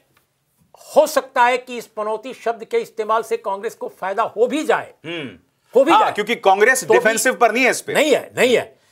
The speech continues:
Speaker 1: उसके सारे प्रवक्ता इसको डिफेंड कर रहे हैं
Speaker 2: बिल्कुल,
Speaker 1: और
Speaker 2: हाँ।
Speaker 1: बचाव कर-, लेकिन मेरा एक नागरिक के रूप में मेरा मानना है कि भारत के चुनाव में पिछले दस सालों में भारतीय जनता पार्टी ने भाषा का स्तर जो गिराया है,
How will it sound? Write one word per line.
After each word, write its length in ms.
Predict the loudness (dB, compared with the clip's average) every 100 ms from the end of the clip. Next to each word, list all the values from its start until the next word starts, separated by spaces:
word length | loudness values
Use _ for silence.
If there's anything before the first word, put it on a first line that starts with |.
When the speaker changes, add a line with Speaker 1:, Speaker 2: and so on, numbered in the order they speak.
| _ -16
Speaker 1:
उसके 220 | -8 -6
सारे 240 | 0 0 2
प्रवक्ता 400 | 2 0 2 0
इसको 240 | 0 -4
डिफेंड 300 | -2 -6 -4
कर 120 | -2
रहे 80 | -2
हैं 100 | -2
Speaker 2:
बिल्कुल, 180 | -2 -2
Speaker 1:
और 40 |
Speaker 2:
हाँ। 80 | 0
Speaker 1:
बचाव 180 | 2 0
कर-, 120 | -2 _ _ -4
लेकिन 260 | -4 -4
मेरा 340 | -12 -4 0 0
एक 460 | 0 -2 -2 -12 _ _ -10
नागरिक 440 | -4 0 0 0
के 80 | -2
रूप 160 | -2 -4
में 60 | -8
मेरा 240 | -4 -4
मानना 260 | -4 -6 -6
है 140 | -6
कि 120 | -8
भारत 420 | -12 -10 -8 -10 -10
के 80 | -14
चुनाव 420 | -14 -14 -10 -10
में 260 | -10 -14 -16 _ _ _ _
पिछले 300 | -16 -10 -10
दस 280 | -6 -2 -2
सालों 380 | -2 -4 -4 -6
में 160 | -12
भारतीय 360 | -10 -10 -10 -16
जनता 280 | -16 -14 -12
पार्टी 340 | -10 -12 -14
ने 120 | -14
भाषा 680 | -14 -20 -16 -6 -6 -2 -4
का 320 | -2 -4 -6 _
स्तर 340 | -16 0 0 0
जो 160 | -4
गिराया 340 | -6 -6 -6 -6
है, 220 | -8